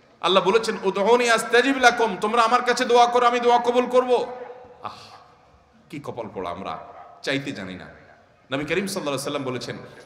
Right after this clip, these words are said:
"পায়ের জুতার ফিতাটা ছিঁড়ে গেছে পথে চলতে গিয়ে তোমার, এটা ছোট বিষয়, ঠিক করে ফেলা যাবে, এটার জন্য তুমি আল্লাহর কাছে দোয়া চাও, এটার জন্য আল্লাহর কাছে দোয়া করো, সাহায্য চাও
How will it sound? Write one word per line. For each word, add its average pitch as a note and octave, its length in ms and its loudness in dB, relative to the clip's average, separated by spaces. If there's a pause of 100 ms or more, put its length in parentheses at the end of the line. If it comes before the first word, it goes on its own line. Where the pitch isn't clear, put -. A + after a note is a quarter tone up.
(240)
"পায়ের F#3+ 280 0
জুতার G3+ 260 -4
ফিতাটা G#3 380 -6
ছিঁড়ে F#3+ 280 -2
গেছে - 400 -8 (540)
পথে - 180 -10
চলতে A#2+ 320 -8
গিয়ে G2+ 160 -8
তোমার, E2+ 240 -12 (1120)
এটা G#3 140 -12
ছোট C4 220 -8
বিষয়, F3 440 -4 (720)
ঠিক B3+ 160 -10
করে G#3+ 160 -2
ফেলা C#3+ 180 -2
যাবে, F2+ 240 -8 (1400)
এটার F#3+ 280 -4
জন্য G3 240 -4
তুমি F#3+ 180 -10
আল্লাহর C#3 240 -6
কাছে A#2+ 200 -12
দোয়া F2+ 240 -10
চাও, D2+ 200 -18 (720)
এটার C#3+ 200 -10
জন্য G#3+ 160 -6
আল্লাহর G3 180 -4
কাছে F#3 180 -6
দোয়া F3+ 180 -2
করো, B2 260 -10 (720)
সাহায্য C4 360 4
চাও G3+ 200 -2